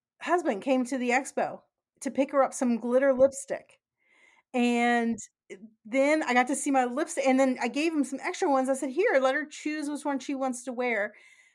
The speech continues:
Well, she shared them with the other Run Disney stage staff, and even the, uh, the sign language interpreter was wearing it.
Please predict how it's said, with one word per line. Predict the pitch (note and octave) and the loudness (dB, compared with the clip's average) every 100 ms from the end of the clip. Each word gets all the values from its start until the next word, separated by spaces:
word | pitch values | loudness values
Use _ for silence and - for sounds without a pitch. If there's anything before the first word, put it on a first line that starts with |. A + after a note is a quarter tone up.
| _ _ _ _ - | _ _ _ _ -4
Well, | A#3 | -4
she | A#3+ F4+ | -2 -2
shared | G#4 - D4+ E4+ C#4 | -2 -4 0 0 2
them | C4 B3 | 2 2
with | A#3+ | -2
the | A#3+ A3 - | -2 -6 -4
other | B3 D4+ C#4 B3 - - | -2 0 0 0 -2 -16
Run | G#3+ A#3 B3+ A3+ | -6 -2 -2 -2
Disney | A#3+ B3 A#3+ B3 A#3+ A#3 A3+ - | -4 -2 0 0 0 0 -2 -6
stage | - C4 A#3+ A#3+ B3 B3 - | -4 -2 0 -2 -4 -6 -12
staff, | - A#3+ A3+ A3+ A#3+ A#3+ - | -2 -2 0 -2 -2 -4 -4
and | G#3+ G#3 | -4 -2
even | C#4 E4 | 0 4
the, | F4 D4 B3+ B3+ | 4 2 -2 0
uh, | C#4 | 0
the | A3 | 2
sign | B3+ D4 D4+ | 0 0 0
language | D#4 C#4+ B3 | 0 -2 -2
interpreter | A3+ C#4+ D4 D#4+ D#4 E4 | -2 -2 0 2 2 0
was | D#4 C4+ | -2 2
wearing | D4 D4 D4+ | 2 2 0
it. | E4 | -2